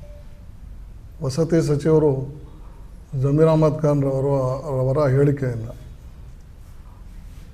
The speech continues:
ಅವರು ಕರಿಯ ಅಂತ ಪದ ಬಳಕೆ ಮಾಡಿರೋದು ಹಾಗೂ ದೇವೇಗೌಡಜಿ ಅವರ ಕುಟುಂಬಕ್ಕೆ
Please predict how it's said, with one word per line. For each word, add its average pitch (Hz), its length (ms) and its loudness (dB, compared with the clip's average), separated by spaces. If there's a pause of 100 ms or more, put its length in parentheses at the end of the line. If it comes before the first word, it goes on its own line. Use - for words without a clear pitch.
(520)
ಅವರು 147 380 4
ಕರಿಯ 147 360 6 (160)
ಅಂತ 156 240 4
ಪದ 151 380 6 (240)
ಬಳಕೆ 143 240 4
ಮಾಡಿರೋದು 143 520 4 (1700)
ಹಾಗೂ 147 380 6
ದೇವೇಗೌಡಜಿ 165 960 10
ಅವರ 151 280 8
ಕುಟುಂಬಕ್ಕೆ 156 640 2